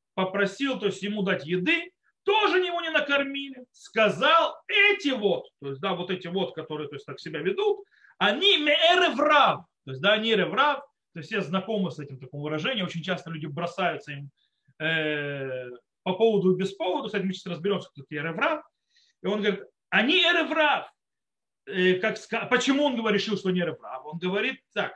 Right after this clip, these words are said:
«Дехтив наталя харахамим варахамеха кашер нишбаля авотеха». Коля мер-, то есть он говорит, как сказано, «И дал тебе милосердие,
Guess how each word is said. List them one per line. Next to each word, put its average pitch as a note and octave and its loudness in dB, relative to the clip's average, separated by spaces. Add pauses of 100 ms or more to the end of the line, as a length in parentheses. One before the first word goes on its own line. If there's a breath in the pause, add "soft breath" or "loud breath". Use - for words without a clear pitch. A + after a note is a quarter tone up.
«Дехтив D4+ 2
наталя C#4 2
харахамим A#3+ -4
варахамеха B3 -2
кашер C4+ -4
нишбаля G#3+ 0
авотеха». D#3+ -8 (220 soft breath)
Коля E4 4
мер-, D4 -2
то G#3 -4
есть F#3+ -2
он F#3+ -4
говорит, F#3 -4
как G3+ -6
сказано, G#3+ -2 (560)
«И E3+ -2
дал D#4 0
тебе B3+ 0
милосердие, A3+ -2